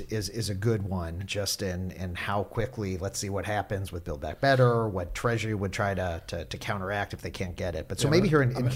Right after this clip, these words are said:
Speaker 2: yeah,
Speaker 1: conclu-
Speaker 2: uh, uh, ma-, maybe that's the other point, which is, you know, at one level, Build Back Better either coming to pass or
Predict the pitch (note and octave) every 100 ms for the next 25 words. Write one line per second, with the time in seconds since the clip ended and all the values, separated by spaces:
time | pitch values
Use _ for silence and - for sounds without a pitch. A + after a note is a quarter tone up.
0 | A#2+ G#2+ C3 B2 - - - C3 B2+ C3
1 | C3 B2+ A#2+ - G2 G#2+ G2+ E2 - G#2
2 | E2+ - F2+ - F2 E2+ - - - -
3 | - - - - - - - - G2+ F#2
4 | F2 - G2+ G#2+ G2+ C3 C3 A#2+ A#2 G2
5 | F2 D2+ D#2 - - - - - - -
6 | B2 B2+ B2+ G#2+ A2 - G#2 - F#2+ F#2
7 | F#2+ - - A2 G#2+ F2+ E2+ - - -
8 | C3 B2 - A2+ - A2+ A2 F#2+ - -
9 | - - - - - - - - - -
10 | A2 G#2 G2+ G2